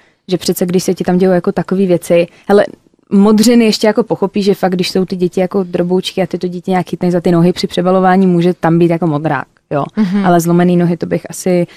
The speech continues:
Speaker 1: nebrala úplně na lehkou váhu být primářem toho oddělení. Eh, takže tady tomu zlomila tu ručičku a dokonce se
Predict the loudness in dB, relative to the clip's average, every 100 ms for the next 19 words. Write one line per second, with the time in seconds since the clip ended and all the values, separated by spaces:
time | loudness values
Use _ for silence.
0 | _ -6 -2 -2 -2 -4 -4 -4 -4 -2
1 | -2 -4 -4 -2 -2 -4 -8 -10 -8 -4
2 | -2 -2 -4 _ _ -20 -20 -20 -20 _
3 | 0 2 4 2 2 2 2 2 2 0
4 | -4 -6 0 2 2 0 -2 -2 -4 0
5 | 0 0 _ -2 0 2 2 2 2 2
6 | 0 0 -2 -6 _ -4 -2 2 2 2
7 | 2 4 4 4 2 -2 _ -20 -4 0
8 | 2 4 2